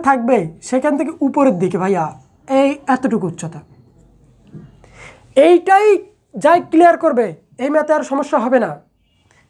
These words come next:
বিভব শক্তির ক্ষেত্রে দেখো তো, বেগের ক্ষেত্রে উচ্চতা যেইখানে থাকবো সেইখান থেকে উপরের দিকে, মানে এতটুকু,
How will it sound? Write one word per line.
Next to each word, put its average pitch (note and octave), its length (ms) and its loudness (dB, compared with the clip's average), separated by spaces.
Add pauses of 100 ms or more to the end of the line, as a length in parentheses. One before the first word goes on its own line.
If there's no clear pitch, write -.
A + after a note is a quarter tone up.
(640)
বিভব C4+ 240 4 (100)
শক্তির E4 440 4
ক্ষেত্রে E4 340 2 (720)
দেখো C#4 240 2
তো, D#4+ 60 6 (180)
বেগের C#4 360 4
ক্ষেত্রে E4 300 0
উচ্চতা D4 380 -6 (840)
যেইখানে D4 500 2 (100)
থাকবো A3 320 0 (920)
সেইখান D4+ 360 2 (100)
থেকে D4 180 -2 (460)
উপরের C4 360 0 (120)
দিকে, D#3 200 -8 (1040)
মানে F3+ 160 0 (1080)
এতটুকু, B3 380 -8